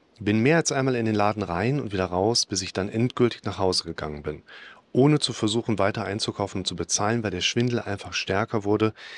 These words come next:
beziehungsweise sich mein Unwohlsein beim Losgehen zum Schwindel entsprechend entwickelte. Ich muss auch zugeben,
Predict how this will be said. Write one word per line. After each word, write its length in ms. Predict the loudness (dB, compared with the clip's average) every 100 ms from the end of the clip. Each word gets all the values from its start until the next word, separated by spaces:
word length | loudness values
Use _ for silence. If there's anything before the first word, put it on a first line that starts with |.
| -18 -12
beziehungsweise 720 | -6 -2 2 2 2 0 0
sich 240 | -4 -4
mein 100 | -4
Unwohlsein 680 | -2 -2 2 2 2 0 0
beim 200 | -2 -4
Losgehen 640 | -2 -2 -2 -2 -4 -2
zum 220 | -4 -4 -2
Schwindel 600 | -2 0 0 2 0 0 -8 -20 -20
entsprechend 420 | -12 -6 -6 -4 -4
entwickelte. 560 | -4 -6 -6 -8 -10 -14 _ _ _ _ -14
Ich 60 | -2
muss 160 | 0
auch 80 | 2
zugeben, 760 | 2 0 2 2 2 2 2